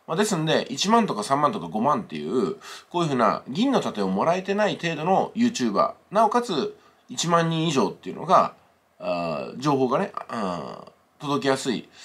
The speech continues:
一つのポイントになってるそうなんですけども、でも私も十万人行きたかったですね。うん、行きたかったっていうのは、もうこれからはね、多分十万人とか百万人とか目指す、そんな時代じゃないと思うんですよ。もう完全に十万人行く人はとっくに行ってて、これから目指す人は十万人行かずに、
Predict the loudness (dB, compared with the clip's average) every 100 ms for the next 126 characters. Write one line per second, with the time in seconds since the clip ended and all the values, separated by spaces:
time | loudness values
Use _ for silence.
0 | -18 -10 -4 -2 0 0 0 0 0 -2
1 | -6 -8 -4 -4 -4 -6 -10 -4 -2 -2
2 | -2 -2 -2 -4 -6 -4 -4 -2 -4 -6
3 | -4 -4 -4 -8 -6 -6 -10 -20 -20 _
4 | -20 -20 -16 -14 -6 -2 -2 -4 -12 -4
5 | 0 0 -2 -4 -4 -2 0 2 4 6
6 | 6 2 -2 -2 -2 -4 -2 -2 -2 -2
7 | 4 4 4 -2 -16 -12 -4 0 2 2
8 | 2 0 2 0 0 -6 -2 0 0 2
9 | 2 2 0 0 -2 -4 -6 -12 -16 _
10 | -20 -20 -10 -4 2 4 4 2 2 0
11 | -2 -10 _ _ -6 0 4 4 2 0
12 | 2 0 0 -4 -2 -2 -2 -2 0 0
13 | -2 -6 -2 2 2 2 -2 -4 -8 -6
14 | -2 0 0 0 -2 -2 -2 -4 -4 -6